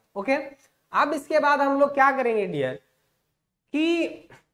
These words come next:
लोअर प्लेट को लूज करेंगे, लोअर प्लेट को लूज करेंगे, ढीला करेंगे, और ढीला करने के बाद उसको हम रोटेट कर देंगे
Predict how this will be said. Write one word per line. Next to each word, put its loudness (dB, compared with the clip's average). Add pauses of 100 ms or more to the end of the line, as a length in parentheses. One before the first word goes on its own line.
(120)
लोअर 8
प्लेट -2
को -2
लूज 4
करेंगे, -10 (440)
लोअर 4
प्लेट -4
को 2 (100)
लूज 2
करेंगे, -8 (540)
ढीला 6
करेंगे, -6 (480)
और 4
ढीला 2
करने -2
के -4
बाद -2 (400)
उसको -2
हम 2
रोटेट 2
कर 0
देंगे -2